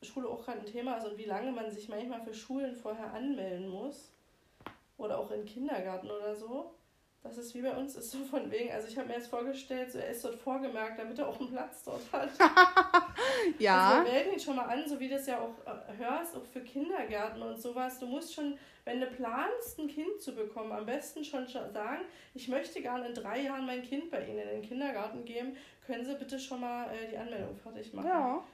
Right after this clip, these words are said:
Speaker 1: Also gerade in, äh, Hauptstädten ist, muss das ja richtig schlimm sein, dass du da überhaupt einen Platz
Speaker 2: Ja,
Speaker 1: bekommst.
Speaker 2: mit Bewerbung und allem.
Speaker 1: So war das dort. Die haben das gleich bei der Geburt, haben gesagt, "Hogwarts, geht los."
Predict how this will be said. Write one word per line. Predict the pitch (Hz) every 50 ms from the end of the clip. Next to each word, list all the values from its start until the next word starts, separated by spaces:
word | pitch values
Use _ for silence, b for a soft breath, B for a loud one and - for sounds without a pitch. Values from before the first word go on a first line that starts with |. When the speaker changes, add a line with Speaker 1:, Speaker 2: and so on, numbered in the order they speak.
| B B
Speaker 1:
Also | B 214 214 214
gerade | - - 208 220 233 247
in, | - - 220 220 220 220 214 214 -
äh, | - 202 202 202 202 202 196 196 196 190 196 202 - - - _ - - - - - _ - - -
Hauptstädten | 233 233 - - - - - - - 196 185 - - 240 226 233 240 B B B B B B B
ist, | - - - - -
muss | - 226 233 233
das | 233 233 233 -
ja | 220
richtig | 214 226 233 226 - - 240 240 - -
schlimm | - 254 247 247 240
sein, | 208 208 208 202 190 190 196 - - -
dass | - 214 214 -
du | 214
da | 214
überhaupt | 214 214 214 214 214
einen | 226
Platz | 226 247 247 247 - - -
Speaker 2:
Ja, | 269 247
Speaker 1:
bekommst. | 190 190 190 196 - - -
Speaker 2:
mit | 233 233 - - - -
Bewerbung | 254 247 214 220 202 208 226 240 254 247
und | 226 214 214
allem. | - 196 202 202 202 202 196 196 - - -
Speaker 1:
So | - - 247 214
war | 185 175 180
das | 190 190 - -
dort. | - 220 - - - - B B B B B
Die | 247
haben | 240 - 247
das | 233 233 -
gleich | - 262 247 262
bei | 254 247
der | 240 233
Geburt, | 233 226 240 254 254
haben | 247
gesagt, | 240 233 226 - - 226 - -
"Hogwarts, | 247 240 240 269 254 262 262 254 - - - -
geht | - 269 - 226
los." | 220 220 226 262 262 - -